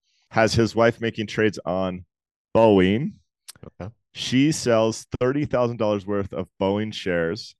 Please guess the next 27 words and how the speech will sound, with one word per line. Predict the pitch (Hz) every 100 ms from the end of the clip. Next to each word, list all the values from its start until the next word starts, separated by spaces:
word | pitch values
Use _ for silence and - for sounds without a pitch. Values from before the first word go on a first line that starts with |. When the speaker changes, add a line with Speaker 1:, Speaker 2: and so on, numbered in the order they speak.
| -
Speaker 1:
on | 90 90 90 82 - _ -
March | 95 104 127 -
fifth, | - 104 98 -
uh, | 85 87 _ _ _ _ -
twenty | - 110 113
twenty. | - 92 90 92 113 _ _
One | - 98 117 147
day | 147
later, | 135 127 117
his | - 120 135
committee | - 123 110 104 107 110 92 87
releases | 85 87 95 95 92 80 -
damaging | 101 101 101 87 92
findings | - 92 90 87 -
on | 67 87
the | 85 80 78
seven | - 95 85
thirty-seven | 82 85 85 - 85 85
jet, | - 85 76 - _ _ _ -
and | 90 90 87 80 _ _ _ -
Boeing | 101 95 90
goes | 85 87 - 87
down | 92 87 85 82
thirty-five | 95 85 80 76
percent | - - 71 50
that | 55
week. | 58 -